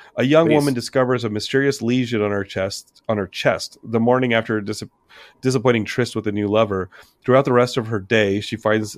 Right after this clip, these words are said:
Speaker 1: uh, that she may not be the only one who's experiencing these unsightly symptoms. Uh, while questioning her reality and the reality of others, she looks down the barrel of a problem that may take more than a glass of wine, a quick fix ointment, or even a heart-to-heart with a friend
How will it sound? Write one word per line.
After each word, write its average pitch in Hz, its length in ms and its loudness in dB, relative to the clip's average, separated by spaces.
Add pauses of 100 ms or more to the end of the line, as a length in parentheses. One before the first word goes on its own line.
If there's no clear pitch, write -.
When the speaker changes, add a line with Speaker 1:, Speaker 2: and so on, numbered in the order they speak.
(140)
Speaker 1:
uh, 104 240 2
that 101 160 -2
she - 140 -4
may 110 120 0
not 113 200 0
be 110 100 -2
the 101 140 -4
only 143 240 0
one 90 320 -2 (240)
who's 113 140 0
experiencing 110 580 0
these 98 260 -4
unsightly 101 800 -2 (300)
symptoms. 101 600 -4 (300)
Uh, 95 280 2
while 98 120 2
questioning 120 420 0
her 107 100 0
reality 98 400 2
and 95 80 -2
the 92 40 -2
reality 92 320 -2
of 85 120 -4
others, 104 400 4
she - 160 -6
looks 101 180 -4
down 92 200 -4
the 90 60 -6
barrel 90 240 -2
of 90 80 -6
a 87 60 -8
problem 87 400 -6
that 87 140 -10
may 110 160 0
take 110 320 -6
more 117 240 4
than 123 80 -2
a 123 40 -2
glass 113 300 2
of 131 80 0
wine, 101 320 2
a 90 60 -6
quick - 300 -6 (100)
fix - 280 -6
ointment, 98 440 -4 (240)
or 104 100 -2
even 104 140 -2
a 87 40 -4
heart-to-heart 113 480 0
with 113 120 0
a 110 40 -2
friend 101 360 0